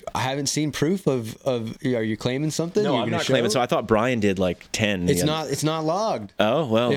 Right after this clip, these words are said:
Speaker 1: If, Brian, if it is, I mean, show me the numbers, man. I mean, I, we talked about it, but we all agreed at one point that if you don't have proof of it, then you can't claim it.
Speaker 2: Yeah. So my, I, I think that,
Speaker 1: I think
Speaker 2: uh,
Speaker 1: he did say that, though, that he did, like, a solid.
Speaker 2: Yeah.
Speaker 1: Yeah.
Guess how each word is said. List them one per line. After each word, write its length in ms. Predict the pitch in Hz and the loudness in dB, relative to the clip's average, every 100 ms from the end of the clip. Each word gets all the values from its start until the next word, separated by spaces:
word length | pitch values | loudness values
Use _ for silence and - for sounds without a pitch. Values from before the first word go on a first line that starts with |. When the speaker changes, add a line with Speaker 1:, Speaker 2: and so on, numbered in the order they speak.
| - | 0
Speaker 1:
If, 100 | 135 | 0
Brian, 320 | 139 160 196 | 0 0 0
if 100 | 160 | 0
it 100 | 151 | 0
is, 360 | 175 151 113 117 | 0 -2 -4 -6
I 120 | 120 | -4
mean, 80 | 127 | -2
show 220 | - 147 | -2 -2
me 80 | 160 | 0
the 120 | 151 | 0
numbers, 360 | 151 151 127 110 | -2 -2 -2 -2
man. 220 | 113 113 | -2 0
I 40 | 131 | 0
mean, 140 | 117 | 0
I, 280 | 170 120 165 | 0 2 0
we 80 | 135 | 2
talked 280 | 165 175 156 | 0 0 0
about 320 | 143 117 110 | 0 0 -2
it, 100 | 98 | 0
but 280 | 123 110 - | 0 -2 0
we 200 | 127 139 | 2 2
all 180 | 151 147 | 0 -2
agreed 320 | 127 160 135 | -2 -2 0
at 80 | 113 | -2
one 160 | 120 | -2
point 300 | - 143 113 | 0 0 0
that 120 | 110 | 0
if 140 | 107 98 | -2 0
you 100 | 117 | -2
don't 140 | 127 | -2
have 180 | 127 107 | -4 -4
proof 280 | 139 170 120 | -2 0 -2
of 160 | 98 | -2
it, 100 | 98 - | -4 -2
then 120 | 107 | -4
you 80 | 101 | -2
can't 240 | 120 107 | -4 -2
claim 260 | 127 147 101 | -4 -4 -6
it. 140 | - | -10
Speaker 2:
Yeah. 520 | - 92 92 85 87 95 - | -10 -6 -4 -6 -8 -14 -10
So 140 | - 143 | -2 0
my, 440 | 117 139 156 131 110 104 - - - - _ _ _ _ - | 2 2 0 0 -2 -4 -4 -18 -20 -20 _ _ _ _ -4
I, 360 | 113 101 107 131 | -4 -2 0 -2
I 40 | |
think 400 | 127 127 117 104 | 2 2 2 0
that, 260 | 101 95 - | 0 0 0
Speaker 1:
I 40 | 92 | 0
think 140 | 90 90 | 0 0
Speaker 2:
uh, 20 | |
Speaker 1:
he 80 | 131 | 0
did 200 | 127 - | 0 0
say 240 | 120 113 | -2 0
that, 260 | 95 78 87 | -2 -2 -2
though, 160 | 87 | 0
that 100 | 85 | 0
he 140 | 98 98 | -2 0
did, 160 | 104 | 0
like, 200 | 95 92 | -2 -4
a 40 | 87 | -4
solid. 520 | - 92 90 87 85 - _ | -4 -2 -2 -4 -6 -12 _
Speaker 2:
Yeah. 280 | 95 92 78 | -2 0 -2
Speaker 1:
Yeah. 260 | 92 82 | -2 -4